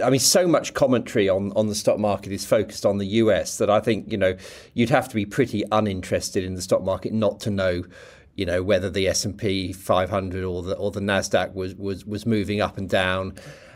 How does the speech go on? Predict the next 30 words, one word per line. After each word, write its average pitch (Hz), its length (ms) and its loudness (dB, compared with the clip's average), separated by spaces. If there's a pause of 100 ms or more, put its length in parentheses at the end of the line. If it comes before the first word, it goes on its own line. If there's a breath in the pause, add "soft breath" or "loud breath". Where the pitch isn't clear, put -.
(180 loud breath)
And 131 280 4
I 120 80 6
guess 139 360 2
in 117 120 4
recent 120 360 0
years, 110 280 0
we've 113 160 2
also 113 280 0
focused 107 440 -2
a 113 60 4
lot 98 180 2
on 104 80 -2
emerging 113 440 2
markets 104 360 0
and 92 140 -8
China. 117 520 4
And 95 100 0
of 92 80 -8
course, 104 360 0 (140)
you 107 140 -2
know, 85 80 -4
because 110 340 0
of 104 220 -2 (320)
quite 131 320 2
natural 107 460 0
home 107 280 2
bias, 92 480 2
we, 98 240 2 (400 loud breath)
we 110 140 4
also 107 420 2